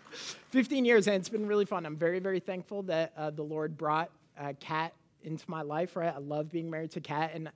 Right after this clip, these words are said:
I think she likes being married to me. I'm pretty sure she does. She told me that she does. But so we celebrate fifteen and fifteen years,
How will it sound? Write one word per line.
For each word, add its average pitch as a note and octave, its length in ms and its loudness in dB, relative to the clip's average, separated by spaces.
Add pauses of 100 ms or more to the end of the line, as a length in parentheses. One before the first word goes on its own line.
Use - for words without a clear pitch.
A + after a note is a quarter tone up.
I D3 60 -4
think F#3+ 260 -4
she F#3 140 -6
likes F#3 260 -2
being G3+ 220 -6
married G3 220 -6
to A3 100 -8
me. G3 240 -4
I'm F3+ 120 -6
pretty F3 200 -4
sure E3 160 -6
she D#3 160 -10
does. C#3 300 -6 (240)
She - 160 -4
told F#3+ 220 -2
me F#3+ 120 0
that E3 160 0
she - 180 -10
does. D#3 240 -4
But F#3+ 180 -4 (360)
so A#3+ 140 8
we A3+ 120 8
celebrate B3+ 520 10
fifteen G#3+ 680 -2
and G3 360 4 (100)
fifteen G3+ 460 -2
years, D#3+ 560 2